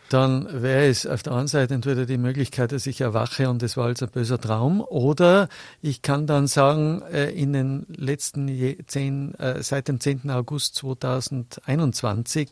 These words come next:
bis zum einunddreißigsten Dezember zweitausendfünfundzwanzig hat sich die Welt massiv verändert und stößt nur mehr global, äh, kollektiv nur mehr dreißig Prozent, äh, der, der Emissionen,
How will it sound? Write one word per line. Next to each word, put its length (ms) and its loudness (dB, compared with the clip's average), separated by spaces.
bis 260 -4
zum 360 -4
einunddreißigsten 840 -2
Dezember 420 -2
zweitausendfünfundzwanzig 1200 -4
hat 240 -2
sich 220 -4
die 160 -2
Welt 420 -2
massiv 500 -6
verändert 680 2
und 240 -2
stößt 420 2
nur 200 4
mehr 340 2
global, 540 2
äh, 260 2
kollektiv 640 2
nur 180 0
mehr 440 2
dreißig 360 -2
Prozent, 500 -2
äh, 760 -2
der, 400 -2
der 340 -4
Emissionen, 760 -2